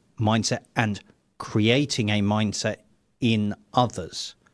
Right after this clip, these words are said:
And, and that's what separates it from, you know, individual mindset into marketing. My mindset is that, you know, growth mindset, you know, wealth mindset, all the rest of it. And,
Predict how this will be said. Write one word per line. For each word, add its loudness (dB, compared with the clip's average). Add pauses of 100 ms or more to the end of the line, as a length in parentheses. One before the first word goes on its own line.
(760)
And, 2
and 4
that's 2
what 2
separates 0
it -4
from, 0
you 0
know, -4
individual 0
mindset -4 (180)
into -2
marketing. -2 (280)
My 6
mindset -2
is -4
that, -2 (720)
you -2
know, -10 (380)
growth 0
mindset, -4 (100)
you -6
know, -8 (320)
wealth -2
mindset, -6 (680)
all 2
the 0
rest 0
of -12
it. -16 (880)
And, -2